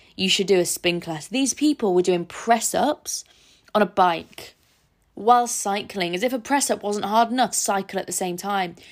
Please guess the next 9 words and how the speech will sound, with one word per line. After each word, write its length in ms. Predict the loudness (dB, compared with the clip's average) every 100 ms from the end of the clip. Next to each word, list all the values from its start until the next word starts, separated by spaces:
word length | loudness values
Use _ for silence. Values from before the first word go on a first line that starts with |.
| -20 -4
Genuinely, 520 | 0 0 0 -2 -2
it 80 | -4
was 100 | -4
so 260 | -2 -2 -2
many 180 | -4
things 260 | -4 -6 -6
to 80 | -8
think 360 | -8 -8 -6
about. 420 | -6 -6 -4 -4